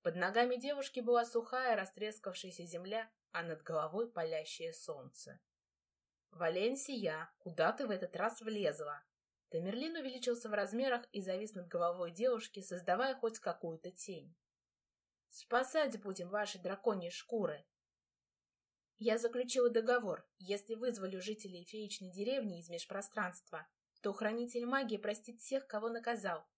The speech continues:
Моего деда, маму, вас и всех, кто был причастен к той давней истории. А сейчас нужно быстрее строить портал и пробовать там замереть.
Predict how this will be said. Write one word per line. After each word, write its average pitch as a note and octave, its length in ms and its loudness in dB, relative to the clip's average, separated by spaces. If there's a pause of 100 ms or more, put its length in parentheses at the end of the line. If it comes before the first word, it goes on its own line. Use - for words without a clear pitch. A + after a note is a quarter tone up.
(180)
Моего A3 320 2
деда, F#3+ 440 -2
маму, F3+ 460 -2 (100)
вас G#3 400 4
и G3+ 80 -6
всех, C#4 280 0
кто A#3 140 2
был G#3 140 -2
причастен G#3+ 540 0
к - 100 -20
той A#3 180 4
давней F#3+ 380 0
истории. E3 560 -4 (640)
А F#3+ 120 2
сейчас C4+ 400 0
нужно A3 280 -2
быстрее A3 500 2
строить F#3+ 400 -6
портал A#3+ 420 2
и G3+ 80 -2
пробовать F#3+ 440 0
там F3+ 180 -6
замереть. G3 640 -4